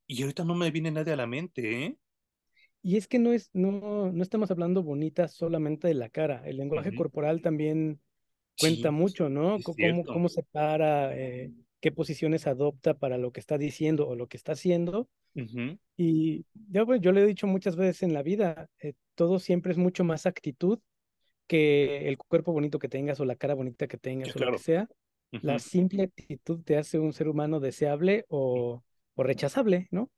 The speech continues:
Speaker 1: Ujú, ujú. Porque ahorita me vienen a la mente otros dibujantes grandiosos de Wonder Woman como,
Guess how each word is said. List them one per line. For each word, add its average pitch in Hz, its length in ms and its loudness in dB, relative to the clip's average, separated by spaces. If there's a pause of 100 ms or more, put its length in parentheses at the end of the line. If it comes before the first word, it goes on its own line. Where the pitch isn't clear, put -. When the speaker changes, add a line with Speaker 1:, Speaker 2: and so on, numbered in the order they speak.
Speaker 1:
Ujú, 113 180 -8 (220)
ujú. 147 200 -6 (340)
Porque - 220 2
ahorita 233 240 2
me 208 120 2
vienen 170 260 0
a 143 80 2
la 117 140 2
mente 135 260 -2
otros 143 220 -2
dibujantes 117 480 -4
grandiosos 117 480 0
de 120 80 0
Wonder 113 280 0
Woman 110 360 0
como, 107 480 0